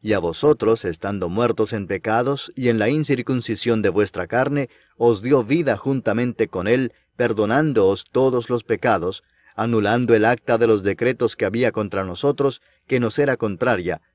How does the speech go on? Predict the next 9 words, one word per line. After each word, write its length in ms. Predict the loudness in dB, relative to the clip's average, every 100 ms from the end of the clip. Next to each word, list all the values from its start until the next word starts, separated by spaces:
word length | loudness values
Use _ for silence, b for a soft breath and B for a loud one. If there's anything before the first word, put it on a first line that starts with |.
| _
quitándola 680 | -10 -2 0 0 2 2 2
de 80 | 0
en 120 | 0
medio 460 | 0 2 2 0 0
y 140 | -6
clavándola 600 | -2 -2 0 0 0 0
en 100 | 0
la 80 | 0
cruz, 400 | 2 0 0